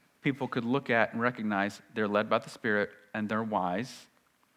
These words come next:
"whom we will appoint to this duty. But we will devote ourselves to prayer and to the ministry of the word." And what they said pleased the whole gathering. They chose Stephen, a man full of faith and the Holy Spirit, Philip,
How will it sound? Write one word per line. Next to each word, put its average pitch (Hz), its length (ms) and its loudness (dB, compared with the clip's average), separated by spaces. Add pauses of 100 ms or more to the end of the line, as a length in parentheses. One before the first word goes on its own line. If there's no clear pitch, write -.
(640)
"whom 147 240 2
we 139 140 6
will 190 180 4
appoint 123 520 2
to 135 180 -2
this 131 200 0
duty. 123 500 0 (500)
But 135 760 8 (140)
we 175 720 0
will 131 200 2
devote 120 760 2 (160)
ourselves 117 760 2
to - 140 -10
prayer 101 800 2
and 120 160 -8
to 113 100 -6
the 107 120 -6
ministry 135 760 -2 (100)
of 120 380 -2 (280)
the 117 180 -4
word." 92 500 -2 (260)
And 110 100 -6
what 110 100 -4
they 110 120 2
said - 280 0
pleased 101 260 -4
the 110 60 -6
whole 127 160 0
gathering. 131 460 2
They 92 100 -2
chose 104 280 -2
Stephen, 95 480 -6
a 135 40 0
man 110 220 0
full 110 180 -4
of 135 80 -6
faith 117 300 -2
and 110 140 -6
the - 60 -4
Holy 113 180 -4
Spirit, 135 360 -4
Philip, 127 440 -2